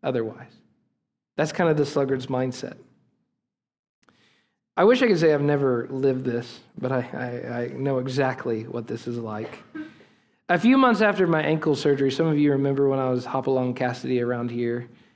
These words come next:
um, in a boot, you know, wheeling around in a, in a little cart. Um, what some of you may not know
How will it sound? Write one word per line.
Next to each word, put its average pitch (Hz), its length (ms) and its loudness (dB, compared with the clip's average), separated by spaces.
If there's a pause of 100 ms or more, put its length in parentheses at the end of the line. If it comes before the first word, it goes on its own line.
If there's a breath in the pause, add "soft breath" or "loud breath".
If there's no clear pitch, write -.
(200 soft breath)
um, 123 400 -2
in 135 120 -4
a 127 60 -2
boot, 135 520 2
you 135 100 -2
know, 120 200 -4
wheeling 135 460 -2
around 131 440 -2
in 123 100 -2
a, 120 140 -8
in 131 160 -4
a 123 40 -2
little 127 240 -2
cart. 127 440 -2 (800)
Um, 160 260 2
what 208 280 4
some 233 220 4
of 208 100 2
you 202 140 4
may 185 220 4
not 175 480 2
know 135 440 -2